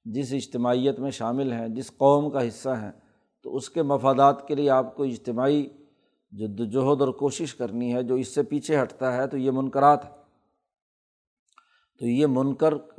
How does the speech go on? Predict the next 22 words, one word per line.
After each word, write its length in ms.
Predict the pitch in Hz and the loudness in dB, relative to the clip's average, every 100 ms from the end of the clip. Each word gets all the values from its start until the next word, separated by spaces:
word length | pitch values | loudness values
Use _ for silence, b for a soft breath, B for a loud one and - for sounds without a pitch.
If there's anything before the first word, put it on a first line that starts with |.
| - _ _ - | -20 _ _ -6
کا 220 | 113 107 | -4 -2
حکم 260 | 113 165 | 2 2
دیتے 300 | 131 120 110 | 2 0 -2
ہیں، 120 | 92 98 | -8 -8
لوگوں 420 | 104 120 135 139 | -4 -4 -4 -4
کو 140 | 143 | -4
منکرات 720 | 123 127 120 123 135 147 - - | -4 -4 0 4 6 6 2 -10
کی 80 | |
دعوت 400 | 117 117 117 110 | -2 0 0 -2
دیتے 260 | 107 - 104 | -4 -6 -10
ہیں 160 | 98 98 | -10 -8
کہ 100 | 110 | -6
یہ 220 | 113 127 | -2 -2
کرو، 380 | 120 117 110 95 - | -2 -2 -2 -6 -10
ڈسپلن 540 | 104 101 123 127 123 117 | -12 -8 -6 -2 -2 -2
توڑو، 420 | 117 117 120 98 b b b b _ | -2 0 0 -2 b b b b _
خلاف 240 | 113 120 110 | 0 0 2
ورزی 320 | 120 107 135 | -2 -2 -6
کرو، 500 | - 120 123 117 101 104 | -4 -2 0 -2 -4 -8
نعوذ 360 | 113 120 120 | -6 -4 -4
باللہ 220 | 120 123 | -2 2
حضور 460 | 123 104 104 120 127 | 2 2 -2 -2 -4